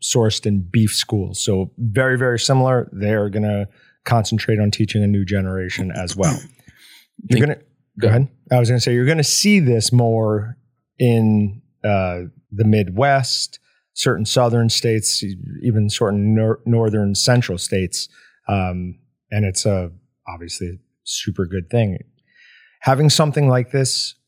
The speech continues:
Speaker 1: taught, given to kids as an option. Like, if I went back to high school now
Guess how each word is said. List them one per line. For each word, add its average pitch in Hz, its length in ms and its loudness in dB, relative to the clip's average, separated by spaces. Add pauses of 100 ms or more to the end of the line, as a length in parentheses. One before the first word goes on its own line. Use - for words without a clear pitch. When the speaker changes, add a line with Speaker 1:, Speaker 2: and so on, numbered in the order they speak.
Speaker 1:
taught, - 480 -2
given 131 280 2
to 123 80 -2
kids 123 260 -2
as 104 140 0
an 101 80 -2
option. 117 600 -2 (340)
Like, 156 100 4
if 147 80 2
I 185 100 4
went 202 160 4
back 151 180 2
to 131 60 2
high 123 100 4
school 113 260 -2
now 104 440 0